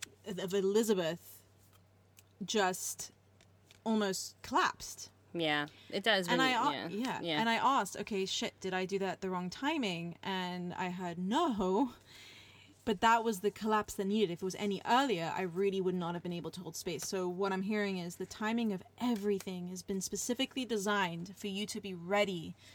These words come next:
Speaker 1: to hold space for it.
Speaker 2: Mm-hmm.
Speaker 1: And you are not alone in that.
Speaker 2: No, and you know what? I feel like that kind of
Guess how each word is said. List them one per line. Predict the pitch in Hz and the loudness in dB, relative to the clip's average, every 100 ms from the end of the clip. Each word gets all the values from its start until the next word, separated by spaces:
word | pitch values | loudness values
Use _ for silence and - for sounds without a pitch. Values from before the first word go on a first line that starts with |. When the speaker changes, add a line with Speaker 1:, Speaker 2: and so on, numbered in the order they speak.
| - - | -20 -12
Speaker 1:
to | - | -6
hold | 196 196 185 180 | -4 0 0 0
space | - - 175 - | -2 -2 -2 -4
for | - 147 | -8 -10
it. | - - 208 | -10 -12 -4
Speaker 2:
Mm-hmm. | 202 170 196 | -2 -2 -2
Speaker 1:
And | 202 | 0
you | 202 | 2
are | 196 | 2
not | 208 202 | 2 2
alone | 185 185 190 190 185 180 | 0 0 0 0 -2 -4
in | - 185 165 | -2 -2 -2
that. | 120 - - - - - - - _ _ - - - - - - | -4 -10 -16 -20 -18 -20 -20 -20 _ _ -20 -18 -18 -20 -20 -2
Speaker 2:
No, | 196 202 190 175 135 | 4 8 8 6 4
and | 208 | 6
you | 208 | 8
know | 202 | 8
what? | 196 202 196 - - - | 8 6 4 -4 -18 0
I | 196 | 2
feel | 202 | 6
like | 190 185 | 4 6
that | 196 190 | 4 4
kind | 196 185 180 | 4 4 6
of | 175 170 165 | 4 0 -6